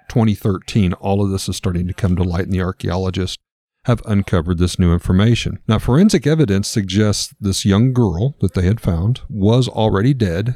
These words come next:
that she died most likely of starvation or disease, and was dead before any of the cannibalization started. Now, Jim Horn, Vice President of the Research and Historical Interpretation with Colonial Williamsburg, is who I'm quoting on that. Bill Kelso,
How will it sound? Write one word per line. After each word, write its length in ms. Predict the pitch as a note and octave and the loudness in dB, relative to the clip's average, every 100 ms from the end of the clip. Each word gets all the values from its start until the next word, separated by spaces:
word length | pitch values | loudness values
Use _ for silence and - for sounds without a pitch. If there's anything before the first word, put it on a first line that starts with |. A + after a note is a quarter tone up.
| - | -6
that 120 | - | -8
she 160 | - G#2 | -4 -2
died 380 | F#2 F#2+ F#2+ F#2 | 0 0 -2 0
most 240 | G2+ A2 | 0 0
likely 320 | G#2 G2+ B2+ | 0 -2 0
of 100 | C#3 | -2
starvation 680 | - - A2 B2+ G#2+ - B2+ | -2 0 2 2 0 0 -2
or 200 | G#2+ A2 | 0 2
disease, 560 | D3+ C#3 A2 A#2 - - _ _ _ _ | 2 4 4 2 0 -8 _ _ _ _
and 160 | C3+ D#3 | 2 2
was 180 | D#3 | 2
dead 200 | A2+ A2 | 0 -2
before 340 | A#2 A2 A#2+ A#2 | -2 0 2 2
any 160 | G#2 | 4
of 120 | G#2 G#2 | 2 0
the 80 | |
cannibalization 1160 | - F#2+ F#2+ G2+ G2+ F#2+ E2+ G2 F#2+ - F#2+ F#2 - | 0 0 0 0 0 -2 -2 -2 0 0 0 -2 -8
started. 520 | - G#2 E2+ E2 - _ _ _ _ | -4 -2 -2 -6 -12 _ _ _ _
Now, 140 | F#2+ F2 | -6 -6
Jim 300 | F2+ A#2 D3 | -2 0 2
Horn, 320 | B2+ G2+ A#2 | 0 0 0
Vice 220 | F#2+ G2+ | 0 -2
President 420 | - G#2+ G2 G2 | 0 0 0 0
of 60 | G2+ | 0
the 60 | F2+ | 2
Research 500 | G2+ G2 G#2 G2 - | 0 2 0 0 0
and 80 | F#2 | 0
Historical 580 | - G2+ G2 - G#2 | 0 0 0 0 -2
Interpretation 800 | F#2+ - C3+ - - A2 - G#2 | -2 -2 -4 -2 -2 0 0 0
with 180 | G2 - | -2 -6
Colonial 600 | - F#2 G2 G2+ G2+ G2 | -4 2 4 4 4 2
Williamsburg, 800 | F#2 G#2 F2+ E2+ E2 - E2 F2 | 2 2 2 0 -2 -2 -2 -2
is 100 | F#2 | -6
who 120 | - F2+ | -6 -6
I'm 100 | F#2+ | -4
quoting 400 | - F#2+ F#2 E2+ | -2 -2 -2 -4
on 140 | E2+ E2+ | -6 -6
that. 160 | - - _ _ - | -10 -14 _ _ -4
Bill 260 | G#2+ C3+ D3 - | 0 0 -2 -6
Kelso, 720 | - G3 G#3 - D#2+ F2+ | -4 -2 -2 -4 -4 -6